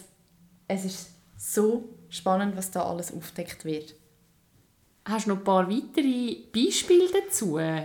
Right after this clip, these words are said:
Speaker 2: Ich finde das nämlich mega cool.
Speaker 1: Ich tue gerade noch eine kleine Situation aus dem Buch schildern. Sie haben auch da ein paar Studien drin, also Selbstversuche,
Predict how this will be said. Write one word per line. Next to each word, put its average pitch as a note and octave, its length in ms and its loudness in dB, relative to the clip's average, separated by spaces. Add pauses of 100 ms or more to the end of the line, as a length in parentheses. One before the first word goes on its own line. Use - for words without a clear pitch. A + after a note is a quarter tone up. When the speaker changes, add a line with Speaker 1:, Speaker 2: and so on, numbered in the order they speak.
(100)
Speaker 2:
Ich G3 120 -4
finde G3+ 240 0
das - 120 -4
nämlich F3+ 260 2
mega G#3+ 280 -2 (140)
cool. A#3 460 -4 (840)
Speaker 1:
Ich - 180 -10
tue G#3+ 100 -8
gerade G#3 180 -4
noch A3+ 340 -4
eine F#3+ 100 -12
kleine A3 260 0
Situation G#3+ 640 -6
aus F#3 120 -4
dem F3+ 140 -6
Buch G#3 320 -6
schildern. G3 600 -6 (1040)
Sie - 380 -4
haben G#3 280 -4 (560)
auch G3+ 200 -4
da F#3+ 460 -2 (220)
ein G3 80 -6 (100)
paar F3 160 -4
Studien C4 560 0
drin, A#3+ 320 4
also F#3 340 2
Selbstversuche, G#3+ 920 -4